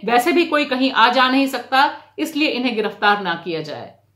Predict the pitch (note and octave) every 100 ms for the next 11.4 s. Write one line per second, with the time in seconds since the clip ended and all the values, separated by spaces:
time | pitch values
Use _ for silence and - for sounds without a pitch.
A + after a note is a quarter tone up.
0 | - A#3 B3 A#3+ A3+ A3 A3 B3+ C#4+ D4
1 | D#4+ - _ - C4+ C4+ B3 C#4 E4+ F#4
2 | D#4 C4+ - F#3 - - _ - C4+ E4+
3 | E4 B3 C#4 D#4 D#4 - - C4 C4+ B3
4 | G3+ G3 A#3 C4+ - - G3+ F3+ D3+ -
5 | C#3+ C3+ - D4+ F4 G4+ D4+ C4+ D3+ -
6 | - _ _ _ _ _ - G3 B3+ C#4+
7 | F4+ E4 C#4 C#4 C#4 G#3+ B3+ C4 B3 A3+
8 | A3 G#3+ G#3 G3+ G#3 G#3+ G#3 A#3+ C4 _
9 | _ _ _ _ _ _ _ _ _ -
10 | A3+ A#3 C#4+ C#4+ - A#3 - A#3 F3+ F3+
11 | G3 G3 G3